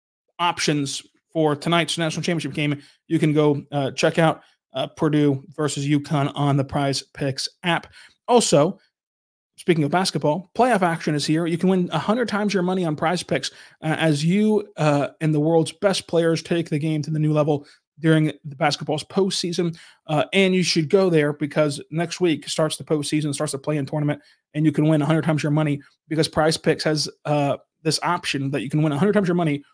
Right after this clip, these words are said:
with as little as four correct picks. Uh, you can turn ten dollars into a thousand dollars, uh, with hockey, uh, and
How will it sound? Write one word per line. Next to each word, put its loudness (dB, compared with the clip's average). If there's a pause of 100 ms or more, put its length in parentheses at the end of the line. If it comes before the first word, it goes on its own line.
(180)
with -2
as 2
little 4
as 4
four 0
correct -2
picks. -2 (320)
Uh, -4
you -2
can 0
turn -2
ten 0
dollars 2
into 0
a 2
thousand -2
dollars, 2 (340)
uh, -2
with 2 (120)
hockey, -2 (300)
uh, 0 (100)
and 2